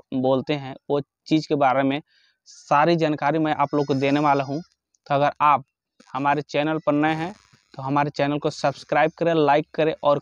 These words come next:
कमेंट करें, और हाँ, बेल आइकन को ज़रूर दबाएं, ताकि जब भी मैं इस प्रकार का वीडियो बनाऊँ, जिसमें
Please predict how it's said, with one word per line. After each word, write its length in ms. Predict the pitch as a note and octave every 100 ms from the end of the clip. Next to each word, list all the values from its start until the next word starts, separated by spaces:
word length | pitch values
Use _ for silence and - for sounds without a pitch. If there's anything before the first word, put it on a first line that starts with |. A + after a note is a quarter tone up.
| -
कमेंट 280 | D3 D#3+
करें, 240 | D3+ B2+ A#2+ -
और 120 | C3
हाँ, 300 | D#3+ D#3+ A#2+ _ _ _ _ _ C#3
बेल 220 | D3+ D#3+ -
आइकन 320 | D#3 - D#3+
को 160 | D#3 D3
ज़रूर 340 | C#3+ D3 D#3+
दबाएं, 260 | D#3+ E3+ F#3+
ताकि 400 | - C#3 - C#3+
जब 240 | C3+ D3
भी 120 | D#3
मैं 140 | F3+ F3
इस 180 | D#3+
प्रकार 300 | - D3+ D3+
का 100 | D3
वीडियो 320 | D3 C#3+ D3 D#3
बनाऊँ, 440 | D3 D#3 D3 F3 - _ _ _ _ _ _ - - -
जिसमें 500 | C#3 D#3 D#3+ D3+